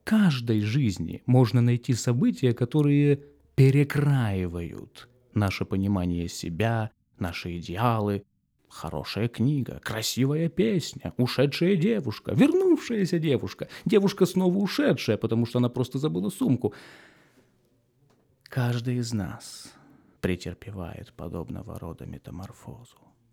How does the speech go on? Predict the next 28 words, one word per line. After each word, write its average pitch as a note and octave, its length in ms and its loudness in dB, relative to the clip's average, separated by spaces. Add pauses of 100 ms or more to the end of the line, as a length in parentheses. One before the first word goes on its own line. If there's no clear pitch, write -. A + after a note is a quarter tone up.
(560)
И D#2+ 80 -6
можно E2+ 360 -4
ли E2 120 -10
сказать, F2 440 -10
что - 200 -14
каждый - 520 -14
из - 120 -14
нас F#2 300 -10
в F#2+ 60 -10
итоге G2 340 -12
меняется, G2+ 840 -8
а F2 180 -10
не F2+ 300 -6 (100)
превращается - 920 -14
в - 100 -20
кого-то - 460 -18
другого? - 720 -14 (640)
Первоклассник, F2 1080 -8 (680)
стоящий F2+ 600 -10
с - 120 -14
огромным F2+ 500 -6
букетом F2+ 540 -10
на F2 80 -6
линейке, F2 680 -10 (220)
студент, E3+ 600 -4
заканчивающий - 880 -10
вуз, F2+ 340 -12
медиамагнат, G3+ 1300 -2